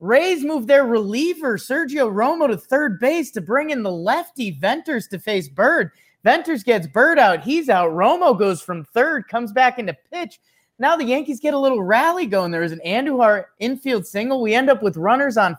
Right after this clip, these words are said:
first and second. Romine fouls one out to first. A nice play by Bauer sliding towards the stands. But we've got Gardy up. Make it a Gardy party. Full count. Fouls off a couple pitches. Ah!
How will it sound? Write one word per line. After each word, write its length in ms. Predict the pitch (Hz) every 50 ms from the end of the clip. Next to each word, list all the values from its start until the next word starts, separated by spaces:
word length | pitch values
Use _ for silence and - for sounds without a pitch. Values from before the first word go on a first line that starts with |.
| -
first 320 | - 220 262 294 247 - 240
and 140 | 208 180
second. 480 | - - - 233 262 269 269 240 202 - - _ _ _ _ _ _ _ _ _ _ _ _ _ _ _
Romine 640 | - 175 190 220 247 294 339 349 349 330 302 247 185
fouls 440 | - - 247 269 302 311 311 254 254
one 160 | 269 269 262
out 180 | 269 277 277 277
to 100 | 269 247
first. 420 | - - - 269 302 311 262 - 226
A 40 |
nice 340 | 214 202 208 247 302 330 -
play 280 | - - - 294 285 294
by 220 | 226 262 254 247
Bauer 420 | 190 156 202 208 226 254 285 285 269
sliding 420 | - - 233 240 254 269 277 254
towards 260 | - 254 269 277 226
the 80 | 233 202
stands. 360 | - - 247 277 285 262 - _ _ _ _ _
But 60 | 240
we've 200 | 269 311 285 -
got 300 | 339 339 339 247 202 -
Gardy 420 | - 277 339 359 381 381 370 359
up. 240 | 370 285 208 - - _ _
Make 260 | 285 330 392 - -
it 60 | 359
a 40 | 339
Gardy 480 | 220 185 247 277 330 359 392 392 381 359
party. 420 | 370 269 311 311 330 247 233 220 - - _
Full 240 | 359 392 403 339 -
count. 400 | - - 330 381 381 381 - - - _ _ _ _
Fouls 300 | - 320 349 381 370 269 359
off 180 | 349 330 339
a 60 | 339
couple 360 | - - 311 320 320 370 349 359
pitches. 480 | - 349 370 359 - 349 339 320 285 294 320
Ah! 1500 | 330 339 320 320 330 339 359 359 370 370 370 370 359 359 349 330 320 302 285 277 269 262 240 233 214 208 196 190 -